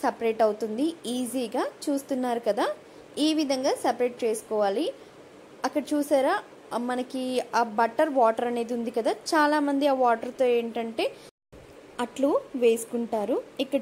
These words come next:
చూసారా, ఈ విధంగా మనం బటర్ని సపరేట్ చేసుకుంటున్నాము.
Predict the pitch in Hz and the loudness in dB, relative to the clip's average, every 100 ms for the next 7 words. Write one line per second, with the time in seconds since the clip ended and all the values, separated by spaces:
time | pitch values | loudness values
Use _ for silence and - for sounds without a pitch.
0 | 269 269 269 247 349 554 - - - 247 | -2 -2 0 0 -2 -4 -12 -20 -8 -2
1 | 277 277 254 247 285 466 285 240 220 208 | 0 0 -2 -2 -4 -4 -4 -2 -2 0
2 | 214 220 453 554 269 214 220 214 220 196 | -2 0 -2 -2 -4 -4 -6 -4 -4 -4
3 | - 214 202 202 190 180 240 | -6 -8 -6 -4 -4 -2 -2